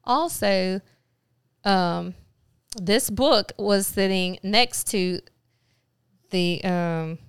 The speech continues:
Ed Haslam's book on our mother's shelf. It's called Me and Lee. Yes. I don't know that you knew that, but I have both of them in my,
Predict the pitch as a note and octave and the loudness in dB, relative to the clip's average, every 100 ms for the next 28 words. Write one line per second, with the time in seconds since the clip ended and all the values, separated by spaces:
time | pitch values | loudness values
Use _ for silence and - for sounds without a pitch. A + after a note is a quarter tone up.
0 | _ _ _ _ _ _ _ _ G3 F#3+ | _ _ _ _ _ _ _ _ 0 0
1 | A#3 A#3 G3+ E3+ E3 - E3 E3 - F#3 | 0 0 -2 -6 -6 -2 -2 -2 -6 -4
2 | F3+ F3 E3+ D#3+ D#3+ D#3+ - - D3+ D3 | 0 2 2 0 -2 -6 -10 -6 -4 -4
3 | D#3 - - F#3+ - G#3 F#3 F3+ F3+ E3+ | -6 -12 -16 -12 -2 0 2 0 0 0
4 | D#3+ D#3 - - - _ - E3+ - - | -2 -2 -6 -12 -20 _ -4 -2 -2 -12
5 | - - _ _ F3 G3 A3 A#3 A3+ G#3 | -14 -20 _ _ -8 -4 -2 0 0 -2
6 | G#3 A3 A#3+ F#3 D3+ D#3 - F#3 G#3 A#3 | -2 0 0 2 4 2 2 4 6 4
7 | F#3 E3 F#3 G#3 F3 D#3+ D#3+ F3 E3+ E3+ | -2 -2 -2 -2 -4 -4 -6 -4 -2 -4